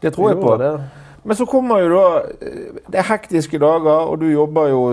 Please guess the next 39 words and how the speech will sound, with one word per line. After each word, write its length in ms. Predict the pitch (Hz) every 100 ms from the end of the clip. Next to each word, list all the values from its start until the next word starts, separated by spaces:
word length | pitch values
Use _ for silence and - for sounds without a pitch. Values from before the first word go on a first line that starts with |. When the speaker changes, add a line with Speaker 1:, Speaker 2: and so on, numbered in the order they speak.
| 120
Speaker 1:
tolv, 380 | 139 143 120 113
fjorten, 640 | - - - 131 135 -
seksten 420 | 113 123 127 - 120
timer, 600 | 120 120 120 113 117 117
og 300 | 117 117 117
du 80 | 123
løper, 540 | 131 127 - 113 113
og 140 | - 117
det 120 | 117 117
er, 560 | 123 113 107 110 - -
og 140 | - 117
det 60 |
er 60 | 113
krise, 460 | - 131 135 131 113
og 160 | 110 117
det 60 |
er 80 | 120
bakterier, 540 | 117 113 143 127 117 107
og 160 | 110
så 80 | 113
du 140 | 135 135
sjekker, 380 | - 160 - 156
som 140 | 135
du 80 | 117
sier, 160 | 131 139
alle 240 | 127 139
boksene, 460 | 131 127 131 131 135 156
og 80 | 131
alt 180 | 127 110
er 100 | 110
greit, 320 | 156 180 175
og 80 | 117
det 80 |
er 20 | 110
analyser, 520 | 113 110 151 156 143
og 100 | 117
det 80 | 107
er 40 | 107
papirer. 380 | - 147 123